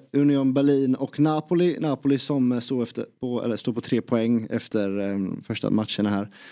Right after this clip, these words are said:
Och behöver, nu har de ett dubbelmöte mot Berlin, eh, när det, när gruppspelet vänder här. Så jag tror att man vill vinna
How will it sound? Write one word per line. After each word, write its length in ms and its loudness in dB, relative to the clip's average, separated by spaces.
Och 260 -8
behöver, 420 0
nu 100 2
har 140 0
de 100 0
ett 80 -4
dubbelmöte 520 0
mot 180 -4
Berlin, 440 -2
eh, 220 -6
när 160 -2
det, 240 0
när 440 -4
gruppspelet 560 -2
vänder 400 2
här. 140 -2
Så 100 -4
jag 60 -2
tror 120 0
att 80 -2
man 120 -2
vill 180 0
vinna 380 2